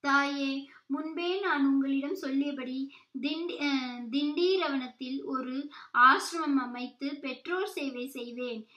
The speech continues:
என்றதும் கனவு கலைந்தது. அதன்படி அடுத்த நாள் அவர்கள் பயணம் திண்டீரவனம் நோக்கி அமைந்தது. அங்கே பொன்றீகனுக்கு மட்டும் அருள் கிடைக்கவில்லை. அடுத்தடுத்த அத்தியாயங்களை படிக்கப் போகும்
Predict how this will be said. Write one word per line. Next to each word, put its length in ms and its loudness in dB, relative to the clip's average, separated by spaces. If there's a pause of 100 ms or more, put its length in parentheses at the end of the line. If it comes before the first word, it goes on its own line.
(140)
என்றதும் 520 -6
கனவு 340 -6
கலைந்தது. 560 -6 (1160)
அதன்படி 580 -4
அடுத்த 440 -2
நாள் 420 2 (160)
அவர்கள் 440 -2
பயணம் 640 -4
திண்டீரவனம் 840 0
நோக்கி 420 -10
அமைந்தது. 600 -6 (380)
அங்கே 480 0
பொன்றீகனுக்கு 800 -2
மட்டும் 540 -2
அருள் 360 -2
கிடைக்கவில்லை. 640 -6 (320)
அடுத்தடுத்த 600 -4
அத்தியாயங்களை 680 -2
படிக்கப் 440 -6
போகும் 380 -4